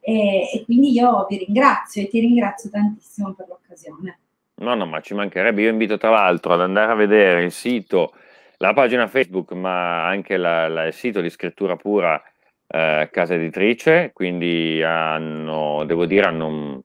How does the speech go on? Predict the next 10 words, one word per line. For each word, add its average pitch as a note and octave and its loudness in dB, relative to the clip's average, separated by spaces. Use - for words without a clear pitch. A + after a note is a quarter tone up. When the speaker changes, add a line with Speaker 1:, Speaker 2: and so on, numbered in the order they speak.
Speaker 2:
parterre G#2+ 2
di, E2+ 2
di, F2+ -2
di F#2 4
autori G#2+ 6
mica G2 0
da, E2 0
mica F#2+ -4
da D#2 -2
ridere, F2 -2